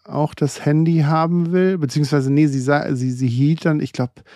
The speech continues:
den Finger an die Lampe, also in Richtung Lampe. Und dann schrieb ich ihr noch, die Lampe muss leider anbleiben, damit wir sehen, was hier drin los ist. Aber wir können sie etwas runterdimmen, sodass sie besser schlafen kann.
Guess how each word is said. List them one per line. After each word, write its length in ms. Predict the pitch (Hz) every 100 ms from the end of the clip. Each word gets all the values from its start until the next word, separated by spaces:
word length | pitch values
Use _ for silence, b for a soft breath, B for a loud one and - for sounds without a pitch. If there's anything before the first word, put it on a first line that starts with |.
| B B B B B -
den 140 | 123 110
Finger 440 | - 147 170 160
an 140 | 135
die 80 | 127
Lampe, 680 | 113 110 139 180 226 226 240 -
also 300 | 127 127 131
in 140 | 127
Richtung 320 | 127 - 127
Lampe. 600 | 117 135 190 - 233 240 b b b -
Und 380 | 196 147 147
dann 300 | 147 139 143
schrieb 300 | 151 - 156 151
ich 120 | 160
ihr 80 | 143
noch, 160 | 135
die 140 | - 131
Lampe 300 | 127 143 147
muss 200 | 143 -
leider 300 | 127 123 -
anbleiben, 760 | 175 185 185 - 165 175 180
damit 280 | 151 139 131
wir 100 | 131
sehen, 280 | 127 143 147
was 120 | 139
hier 160 | - 135
drin 540 | - - - 127 123
los 320 | - 147 165
ist. 100 | 160
Aber 220 | 143 135 131
wir 80 |
können 240 | 127 143 143
sie 80 | 139
etwas 340 | 127 110 -
runterdimmen, 760 | 151 190 202 165 190 196 202 190 B B B B B B
sodass 320 | - 135 135
sie 80 | -
besser 300 | 135 127 135
schlafen 460 | - 117 117 - 143
kann. 340 | - 107 110